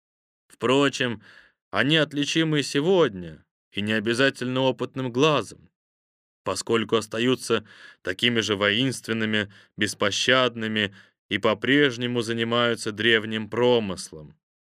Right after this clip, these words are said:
дают деньги в кредит под проценты. Деньги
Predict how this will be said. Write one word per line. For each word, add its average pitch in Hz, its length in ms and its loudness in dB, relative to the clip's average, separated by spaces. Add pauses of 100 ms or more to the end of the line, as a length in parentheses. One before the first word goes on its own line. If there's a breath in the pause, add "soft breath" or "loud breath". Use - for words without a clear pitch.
(100)
дают 90 380 -4
деньги 104 360 0
в 95 80 -6
кредит 101 540 -4 (380 soft breath)
под 95 180 -4
проценты. 95 840 -4 (600)
Деньги 139 800 0